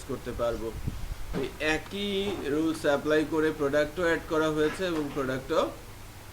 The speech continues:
ম্যানেজ করা হয়েছে। মানে অ্যাড প্রোডাক্টে যে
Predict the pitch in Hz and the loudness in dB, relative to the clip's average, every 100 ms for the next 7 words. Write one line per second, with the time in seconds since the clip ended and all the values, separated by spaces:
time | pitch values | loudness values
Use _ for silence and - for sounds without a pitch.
0 | - 147 151 151 147 - 143 120 113 113 | -8 2 4 6 2 0 0 0 -2 -4
1 | 107 113 104 110 80 - - - - - | -4 -6 -8 -8 -8 -8 -8 -10 -12 -12
2 | - - - - - 131 131 117 156 - | -14 -14 -14 -14 -10 -4 -2 2 2 2
3 | 180 180 180 196 151 175 - - - - | 4 4 4 4 4 4 -2 -12 -12 -12
4 | - 143 139 156 | -2 0 4 4